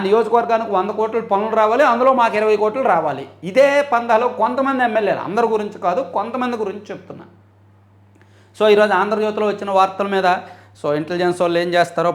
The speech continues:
పోలీసులు ఏం చేస్తారో అనేది చూద్దాం. సాధారణంగా నేను మళ్ళీ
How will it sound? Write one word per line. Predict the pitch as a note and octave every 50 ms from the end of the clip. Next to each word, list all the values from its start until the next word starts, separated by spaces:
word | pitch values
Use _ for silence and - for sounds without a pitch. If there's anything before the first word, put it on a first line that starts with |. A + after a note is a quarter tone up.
| E3+ E3+
పోలీసులు | E3 E3 E3+ E3 E3 E3+ E3+ E3
ఏం | E3 E3 E3
చేస్తారో | D#3+ D#3+ - - D#3 D#3 D#3
అనేది | D#3+ F3+ G#3 C#4+ D#4+ - - _ _ _ _ _ _ _ _ _ _ -
చూద్దాం. | C#3+ C#3+ C#3+ F3 A#3 C#4 - - - _ _ - - _ _ _ _ _ -
సాధారణంగా | D#3 F3 G3+ G#3+ A3+ A3+ A#3+ A#3 A#3 G#3+ G3+
నేను | F#3 E3+ D#3+
మళ్ళీ | D3+ E3 G#3 B3+